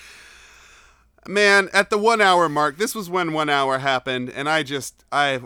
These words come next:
oh, it was, it was tough to keep going, but I did this all in one,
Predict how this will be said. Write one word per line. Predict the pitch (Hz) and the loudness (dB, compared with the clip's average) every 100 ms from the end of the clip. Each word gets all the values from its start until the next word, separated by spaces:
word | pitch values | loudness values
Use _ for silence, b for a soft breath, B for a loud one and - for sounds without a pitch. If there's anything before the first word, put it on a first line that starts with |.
| - | -10
oh, | 131 147 135 127 123 120 113 b b b b b b b b b b b | -4 -2 -2 -2 -4 -6 -10 b b b b b b b b b b b
it | 131 | -10
was, | 151 135 - | -8 -8 -10
it | 131 | -8
was | 143 139 | -8 -8
tough | - 131 107 - _ | -4 -2 -2 -8 _
to | 120 | -18
keep | - 117 | -12 -12
going, | - 120 101 90 - | -6 -6 -6 -10 -14
but | 92 | -8
I | 104 196 | -4 -4
did | 214 131 | -4 -10
this | 147 143 139 | -6 -6 -6
all | 123 | -6
in | 113 104 | -6 -10
one, | 110 117 107 92 | -8 -8 -10 -16